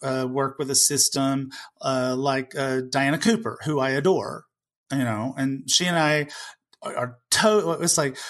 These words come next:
we've been on stage many times together and we just love each other. And so we've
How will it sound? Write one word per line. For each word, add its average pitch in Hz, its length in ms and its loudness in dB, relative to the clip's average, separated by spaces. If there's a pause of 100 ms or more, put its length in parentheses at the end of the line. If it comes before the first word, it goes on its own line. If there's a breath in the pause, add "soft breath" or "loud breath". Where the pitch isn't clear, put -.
(220 loud breath)
we've 190 320 2
been 185 100 2
on 170 140 2
stage 139 400 2
many 170 220 2
times 143 280 0
together 127 480 -2
and 143 400 -4
we 170 360 0
just - 440 -2
love 160 240 2
each 180 200 2
other. 139 200 2
And 131 140 2
so 143 200 2
we've 139 240 -2